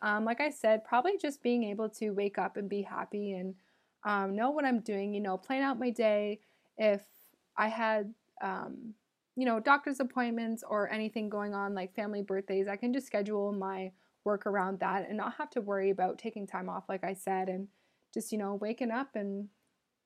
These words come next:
doing my work in bed with my pajamas on. So it's really amazing that way.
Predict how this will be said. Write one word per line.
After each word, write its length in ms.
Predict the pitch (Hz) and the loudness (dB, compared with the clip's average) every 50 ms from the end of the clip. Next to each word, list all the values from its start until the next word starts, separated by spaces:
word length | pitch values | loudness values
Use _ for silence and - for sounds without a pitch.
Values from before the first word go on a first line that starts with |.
| _ - | _ -2
doing 180 | - 233 240 254 | 0 2 4 4
my 120 | 262 262 | 4 6
work 260 | 247 254 269 285 285 | 6 4 4 4 4
in 100 | 294 277 | 2 4
bed 300 | 247 262 311 311 240 208 | 6 6 6 6 4 2
with 120 | - 214 - | 0 -2 0
my 100 | 226 220 | -2 -2
pajamas 380 | 226 - 247 254 302 330 269 | 0 2 2 2 4 4 4
on. 220 | 226 202 190 196 190 | 4 4 4 2 0
So 340 | - - 208 196 196 214 - _ _ _ _ _ _ _ _ _ _ _ _ _ - - _ | 4 4 6 6 6 4 0 _ _ _ _ _ _ _ _ _ _ _ _ _ -20 -20 _
it's 120 | - - - | -8 0 4
really 200 | 302 320 320 294 | 6 8 8 8
amazing 500 | 254 240 247 240 226 240 240 240 233 - - - | 8 6 6 6 4 2 2 2 0 -4 -4 0
that 260 | - 190 190 190 - | 2 2 2 2 0
way. 400 | - 214 208 214 247 302 339 339 | 0 2 2 4 4 2 0 -2